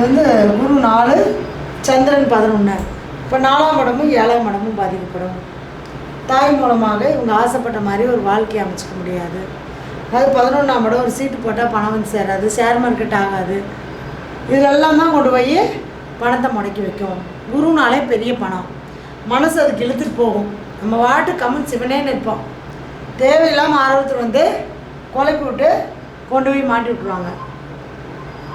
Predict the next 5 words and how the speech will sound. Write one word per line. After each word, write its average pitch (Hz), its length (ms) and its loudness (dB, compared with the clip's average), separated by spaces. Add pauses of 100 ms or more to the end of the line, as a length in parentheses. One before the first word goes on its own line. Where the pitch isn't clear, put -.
(300)
அப்புறம் 349 320 2
பணம் 240 220 2
போயிடும். 185 320 0 (2000)
அடுத்தது 285 360 4 (2000)
விருச்சிக, 302 420 4